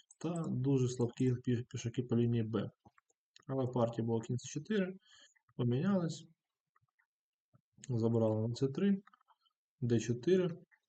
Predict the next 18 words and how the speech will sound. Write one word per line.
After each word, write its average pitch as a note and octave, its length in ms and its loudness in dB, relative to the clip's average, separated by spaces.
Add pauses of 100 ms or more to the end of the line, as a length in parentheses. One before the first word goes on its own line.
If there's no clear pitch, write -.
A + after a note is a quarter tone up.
(320)
і F#3 240 2
дуже C#3 380 4
груба A#2 260 4
помилка B2 520 2 (200)
від A#2+ 160 -4
Шахріяра, B2+ 680 -2 (500)
забрав A#2 480 2
він A#2 280 2 (140)
Е A#2 220 4
Д. G#2+ 280 0 (520)
Мабуть, C3+ 580 2
очікував, A#2+ 460 4
що A2 120 -6
теж A2+ 200 2
буде A2 240 2
автоматично A#2 680 0
С C#3+ 160 0
Д, G#3 220 0